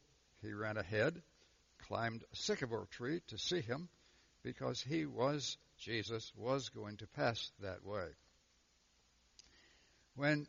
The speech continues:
Jesus came to the place, he looked up and said to him, "Zacchaeus, hurry and come down, for I must stay at your house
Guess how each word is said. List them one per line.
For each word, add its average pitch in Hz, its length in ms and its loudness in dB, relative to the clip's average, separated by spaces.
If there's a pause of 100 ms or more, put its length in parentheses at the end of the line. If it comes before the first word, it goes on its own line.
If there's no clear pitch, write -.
Jesus 202 540 6
came 170 420 4
to 143 100 -12
the 135 100 -6
place, 151 680 4 (400)
he 127 80 -4
looked 165 300 -2
up 151 200 2 (120)
and 120 160 -6
said 160 280 4
to 127 80 -6
him, 113 340 -6 (440)
"Zacchaeus, 156 840 2 (1000)
hurry 170 540 6
and 123 160 -6
come 123 300 -4
down, 110 380 0 (840)
for - 280 -10
I 160 460 4
must 151 680 0 (500)
stay 98 720 0 (460)
at 107 180 -10
your 151 200 0
house - 680 -6